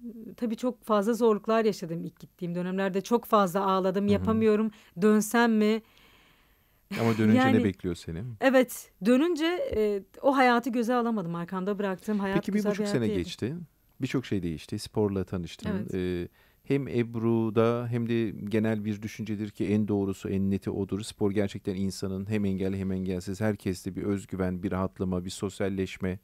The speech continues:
Speaker 2: e, dışa açılma, e, bu kadar çok kapıyı açan bir, e, olaydır spor, yaptığımız, e, iş. E, tekrar bir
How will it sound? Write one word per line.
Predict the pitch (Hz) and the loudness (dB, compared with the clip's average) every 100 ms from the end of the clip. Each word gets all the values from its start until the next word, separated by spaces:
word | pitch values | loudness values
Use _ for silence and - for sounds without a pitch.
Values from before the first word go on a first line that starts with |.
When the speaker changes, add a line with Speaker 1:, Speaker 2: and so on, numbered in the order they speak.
| _ - - - | _ -20 -20 -10
Speaker 2:
e, | 95 | -4
dışa | 104 127 | -2 2
açılma, | 107 104 107 95 90 95 _ - - | 2 4 0 2 0 -2 _ -20 -4
e, | 98 92 | -2 0
bu | 120 | 0
kadar | 135 113 | 4 4
çok | 120 - | 2 -2
kapıyı | 113 - | -2 2
açan | 113 120 110 | 2 2 0
bir, | 110 113 - | 0 -4 -2
e, | 101 95 95 90 87 | 0 2 0 -2 -4
olaydır | - 104 110 107 | 2 4 4 2
spor, | 95 - - 92 - | -4 -8 -4 -2 -2
yaptığımız, | 101 85 - 95 87 82 - - - | -2 -2 -2 -2 -2 -6 -14 -14 -12
e, | - - - | -10 -8 -6
iş. | 104 - - _ - - - - - | -4 -6 -14 _ -20 -20 -20 -18 -8
E, | - - _ _ _ - | -6 -8 _ _ _ 0
tekrar | 147 - 160 151 143 | 0 0 -2 -2 -2
bir | 151 | -6